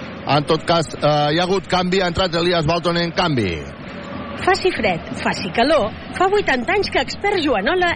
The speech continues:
Speaker 2: és la solució.
Speaker 1: Substituint a Musa Sagnia, que està fent una primera part de partit espectacular. Ah, no sé si miren si és antiesportiva o què estan mirant exactament a la tele els àrbitres, Josep Vidal.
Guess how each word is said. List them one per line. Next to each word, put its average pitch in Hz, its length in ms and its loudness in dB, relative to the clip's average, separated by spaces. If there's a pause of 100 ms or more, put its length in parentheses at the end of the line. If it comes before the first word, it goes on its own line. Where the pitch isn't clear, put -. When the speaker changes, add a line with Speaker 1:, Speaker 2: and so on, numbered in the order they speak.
Speaker 2:
és 370 160 0
la 370 160 0
solució. 320 540 0 (1500)
Speaker 1:
Substituint 135 540 0
a - 20 0
Musa 123 320 0
Sagnia, 123 480 -2
que - 80 -4
està 123 220 -2
fent 143 160 0
una 117 180 2
primera 127 320 0
part 120 160 -2
de 117 140 0
partit 127 340 -2
espectacular. 95 680 -2 (500)
Ah, 127 640 2
no 135 160 0
sé 156 80 0
si 180 160 0
miren 147 240 2
si 139 80 -2
és 127 100 0
antiesportiva 127 720 0
o 139 80 -2
què 127 80 -2
estan 127 240 -2
mirant 123 240 0
exactament 127 640 -2 (280)
a 117 140 2
la 127 160 4
tele 151 320 2
els 127 240 0
àrbitres, 147 460 0
Josep 110 260 0
Vidal. 90 380 0